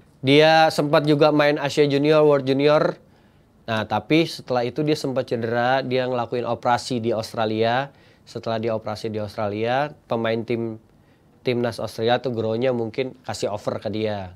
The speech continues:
mau nggak kalau main untuk Australia, partneran sama grow-nya. Habis itu disetujuin sama Federasi Australia, jadilah dia pindah ke Australia. Setelah itu main berkarir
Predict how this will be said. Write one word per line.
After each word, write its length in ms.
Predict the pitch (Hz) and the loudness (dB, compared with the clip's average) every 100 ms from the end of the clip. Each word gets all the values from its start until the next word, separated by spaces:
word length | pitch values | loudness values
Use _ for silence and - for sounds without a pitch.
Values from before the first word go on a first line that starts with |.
| - 107 | -16 -6
mau 160 | 107 123 | -4 -2
nggak 480 | 131 131 131 - _ _ _ - | 0 0 0 -4 _ _ _ -12
kalau 400 | 107 104 113 117 - _ 107 | -8 -4 -4 -6 -10 _ -8
main 160 | 104 107 | -6 -6
untuk 240 | 101 - | -8 -10
Australia, 560 | 107 - 104 104 110 107 | -12 -10 -10 -6 -6 -4
partneran 400 | 95 92 104 101 | -6 -8 -8 -8
sama 240 | 98 101 | -8 -8
grow-nya. 560 | 98 101 101 117 120 123 120 - _ | -6 -6 -4 -4 -4 -4 -8 -14 _
Habis 240 | 101 95 107 | -12 -6 -4
itu 160 | 120 | -4
disetujuin 480 | 110 - 117 104 110 | -6 -8 -8 -6 -6
sama 400 | 113 107 110 - - _ | -6 -4 -4 -6 -18 _
Federasi 640 | - 104 107 107 - 113 110 - | -10 -6 -4 -4 -4 -4 -4 -8
Australia, 800 | 110 120 110 117 143 160 185 - - | -10 -6 -2 2 4 4 2 -4 -8
jadilah 320 | 98 117 131 | -2 2 2
dia 160 | 120 120 | 2 0
pindah 320 | - 113 117 | -2 -4 -4
ke 80 | - | -4
Australia. 640 | 107 107 - 107 104 104 | -6 -6 -6 -6 -4 -6
Setelah 400 | 92 110 - 113 | -6 -8 -4 -4
itu 480 | 110 110 143 147 143 - | -4 -2 2 2 2 -2
main 240 | 117 120 | -2 0
berkarir 720 | 127 113 123 123 135 139 139 | 0 0 2 2 4 2 2